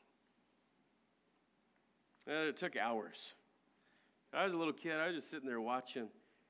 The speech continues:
and I saw the fire and the passion and the sorrow involved with the game. And I thought, "You know, I really, really want to play that game." And so the next day I asked my mom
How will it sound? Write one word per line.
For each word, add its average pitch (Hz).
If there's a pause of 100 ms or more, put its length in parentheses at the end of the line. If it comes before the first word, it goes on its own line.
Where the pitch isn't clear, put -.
(120)
and 123
I 143
saw 165
the 127 (240)
fire 139
and 101
the 101 (100)
passion 127 (760)
and 127
the 104
sorrow 143 (680)
involved 123
with 117
the 117
game. 117 (960)
And 143
I -
thought, 165
"You 156
know, 202 (840)
I 214
really, 143
really 143
want 120
to 117
play 127
that 110
game." 127 (440)
And -
so 202
the 196
next 226
day 220
I 214
asked 196
my 190
mom 190